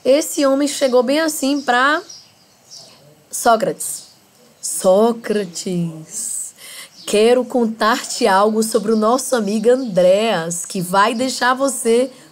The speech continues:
boquiaberto." Sócrates disse, "Espera um pouco. Já passaste o que vai me contar pelas três peneiras?"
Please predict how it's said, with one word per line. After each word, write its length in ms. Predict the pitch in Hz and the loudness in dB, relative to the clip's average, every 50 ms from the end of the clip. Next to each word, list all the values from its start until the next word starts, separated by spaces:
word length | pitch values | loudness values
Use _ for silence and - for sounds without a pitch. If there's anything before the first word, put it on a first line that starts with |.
| _ _ - | _ _ -8
boquiaberto." 2000 | 175 170 160 160 202 208 262 339 - - _ - - - 233 262 311 320 370 392 - - 208 190 214 202 196 202 214 233 226 - - - - - 196 170 151 160 175 - - - _ _ - - - - - - - - - | -8 -8 -2 2 4 4 4 4 0 -6 _ -14 -8 -4 0 2 2 2 0 -2 -6 -10 -2 0 2 4 4 4 2 0 -2 -6 -16 -18 -10 -6 -6 -6 -6 -8 -12 -18 -20 -20 _ _ -18 -16 -12 -12 -12 -12 -12 -16 -14
Sócrates 640 | - - - - 233 247 233 254 247 226 - - 220 202 | -10 -6 -2 0 0 0 0 -2 -4 -4 -6 -6 -6 -4
disse, 320 | 214 208 185 175 - - | -4 -4 -4 -4 -6 -8
"Espera 320 | 175 - - 269 269 269 | -8 -6 -2 0 2 2
um 80 | 262 220 | 0 0
pouco. 300 | 214 180 170 170 - - - - - - - - - - - - - - - - - - | -2 -4 -4 -6 -8 -18 -20 -20 -20 -20 -20 -20 -20 -20 -20 -20 -20 -20 -20 -20 -20 -14
Já 300 | - 233 262 359 370 403 | -8 -2 0 2 2 2
passaste 640 | 392 - 370 339 311 - - 247 240 247 247 240 - | 2 2 0 0 0 -2 -2 0 0 0 0 -2 -4
o 40 | 240 | -6
que 120 | - 254 | -4 -2
vai 160 | 220 233 240 240 | -2 -2 0 -2
me 120 | 226 220 | -2 -4
contar 360 | 220 214 196 185 196 208 202 | -2 -4 -4 -2 0 -2 0
pelas 280 | 208 233 220 208 180 - | 0 0 0 0 0 0
três 260 | - - 302 285 - | 0 0 0 0 0
peneiras?" 880 | - - 196 185 214 233 240 214 175 170 165 165 - - - - - | -4 -4 -4 -2 0 0 2 2 0 0 -2 -6 -8 -8 -8 -10 -10